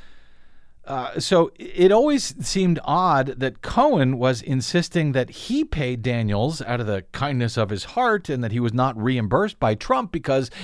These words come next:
if it was Trump's money, it might have been okay. But now, thanks to Rudy Giuliani, who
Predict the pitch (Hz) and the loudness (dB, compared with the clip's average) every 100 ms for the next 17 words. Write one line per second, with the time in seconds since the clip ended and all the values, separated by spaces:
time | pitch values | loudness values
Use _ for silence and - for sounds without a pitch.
0 | 156 135 143 139 127 165 156 135 180 269 | 0 2 4 2 2 0 -2 -2 0 2
1 | 202 208 - - - - 180 185 151 190 | 2 0 -4 -20 -20 4 6 6 4 2
2 | 165 175 147 160 151 143 240 302 208 113 | 4 2 2 2 2 -2 -2 -2 -2 0
3 | 143 151 208 311 262 233 - 208 220 - | 0 2 2 2 2 0 2 0 0 0
4 | 185 151 170 156 127 139 131 135 247 302 | 0 2 2 2 2 2 2 2 4 4
5 | 151 170 - - - - - - - - | 4 0 -2 -12 -16 -20 -20 -20 -20 -20
6 | - - - _ - 175 165 160 | -20 -20 -20 _ -2 2 2 0